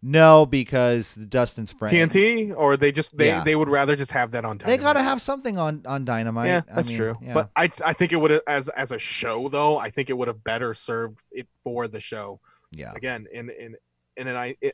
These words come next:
Speaker 2: isolation, but yeah, I know you gotta book ahead. You gotta book
Speaker 1: Yeah,
Speaker 2: ahead.
Speaker 1: yeah.
Speaker 2: F T R, Cash Wheeler, and Dax Harwood with Tully Blanchard versus Hangman Adam Page and Kenny Omega for the A E W World Tag Team Championship.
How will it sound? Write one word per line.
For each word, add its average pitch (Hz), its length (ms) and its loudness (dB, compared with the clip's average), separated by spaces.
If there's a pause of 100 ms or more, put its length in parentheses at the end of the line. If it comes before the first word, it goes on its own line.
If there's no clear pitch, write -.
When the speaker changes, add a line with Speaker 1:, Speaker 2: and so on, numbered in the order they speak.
Speaker 2:
isolation, 113 640 -8
but 110 240 -12
yeah, 165 240 0
I 139 80 0
know 165 140 2
you 135 160 -2
gotta 151 200 2
book 143 200 -2
ahead. 131 260 -4 (240)
You 131 80 -16
gotta 127 140 -12
book 131 160 -10
Speaker 1:
Yeah, 143 40 -8
Speaker 2:
ahead. 143 240 -10
Speaker 1:
yeah. 139 140 -16 (1500)
Speaker 2:
F 208 160 4
T 196 240 2
R, 135 220 4
Cash 135 320 -2
Wheeler, 113 520 -4
and 131 280 -2
Dax 127 260 -4
Harwood 110 460 -4
with 175 180 6
Tully 143 240 0
Blanchard 117 400 -8
versus 117 240 -6
Hangman 170 380 2
Adam 151 180 2
Page 131 380 -6
and 151 260 -4
Kenny 156 420 -6
Omega 120 480 -4
for 98 380 -2
the 104 260 -16
A 110 160 -8
E 104 300 -14
W 107 320 -12
World 120 340 -4 (220)
Tag 170 460 2
Team 160 420 -2 (320)
Championship. 107 1000 -6